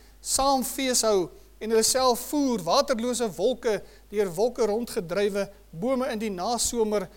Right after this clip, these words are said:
wat sonder vrugte is, tweemaal gestorwe, ontwortel,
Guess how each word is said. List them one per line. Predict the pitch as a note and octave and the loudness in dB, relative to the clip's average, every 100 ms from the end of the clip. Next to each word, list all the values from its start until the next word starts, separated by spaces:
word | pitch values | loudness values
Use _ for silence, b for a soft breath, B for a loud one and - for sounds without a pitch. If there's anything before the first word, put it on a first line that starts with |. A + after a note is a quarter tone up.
| B B | B B
wat | F3+ - | -6 -4
sonder | C4+ B3 A#3 | -2 -2 -2
vrugte | - A#3 - A#3 | -2 -4 -2 -4
is, | G#3+ | -2
tweemaal | - C4+ C4 A#3 A#3+ A#3+ | -4 -4 -2 0 0 0
gestorwe, | - A#3+ A#3 A3+ - | -4 0 0 0 -4
ontwortel, | G#3+ D3 F3+ A#3 A3+ G#3+ | -4 -2 2 2 2 -2